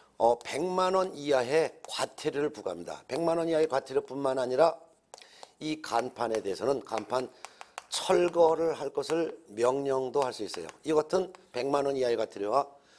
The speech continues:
어, 간판 철거 명령 두 가지를 누가 하냐면 등록관청이 할 수 있습니다. 근데 간판 철거 명령을 받고도 철거를 하지 않으면은 등록관청이 행정대집행법의 규정에 따라 대집행할 수 있어요.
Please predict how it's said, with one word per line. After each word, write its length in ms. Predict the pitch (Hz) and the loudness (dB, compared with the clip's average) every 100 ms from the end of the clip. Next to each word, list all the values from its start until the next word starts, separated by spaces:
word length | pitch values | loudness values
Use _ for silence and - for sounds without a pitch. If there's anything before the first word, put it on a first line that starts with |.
| _ - | _ -16
어, 80 | |
간판 340 | - 123 120 131 | -2 -2 -2 -4
철거 200 | 131 123 | -2 -2
명령 220 | 110 101 | -2 -4
두 240 | - 139 | -6 -2
가지를 580 | 151 147 135 131 170 - | 4 4 4 2 2 0
누가 180 | 107 110 | -2 -2
하냐면 320 | 104 127 151 - _ | -2 -2 -2 -6 _
등록관청이 800 | - 101 101 92 90 - 85 107 | -10 -8 -6 -8 -10 -8 -6 -6
할 160 | 95 95 | -6 -10
수 120 | 82 | -10
있습니다. 520 | - - - 85 - _ _ - - - | -8 -8 -8 -12 -16 _ _ -16 -12 -4
근데 140 | 156 | 0
간판 360 | 143 156 160 160 | 4 4 4 -4
철거 260 | 156 160 151 | -2 0 2
명령을 380 | 135 151 147 139 | 2 2 2 2
받고도 340 | 131 135 143 | 0 0 -2
철거를 480 | - 160 156 156 156 | -4 -2 0 2 0
하지 300 | - 151 - | -4 -10 -8
않으면은 540 | - 120 117 139 185 - _ _ _ | -4 -4 0 2 0 -2 _ _ _
등록관청이 800 | 123 139 135 120 104 117 151 - - - | -4 -2 0 -2 -2 2 2 0 -8 -10
행정대집행법의 1600 | - 170 170 156 160 - 113 107 117 - 123 120 - 107 110 107 | -4 0 2 2 0 0 -4 -4 -10 -4 -4 -2 -2 0 2 -2
규정에 420 | - 101 101 98 | -2 -8 -6 -6
따라 400 | - 98 139 143 - - - - | -6 2 2 2 -2 -20 -18 -8
대집행할 760 | 104 131 127 117 107 104 98 | 0 0 0 -10 -10 -8 -8
수 100 | 92 | -12
있어요. 320 | 85 78 78 | -14 -12 -14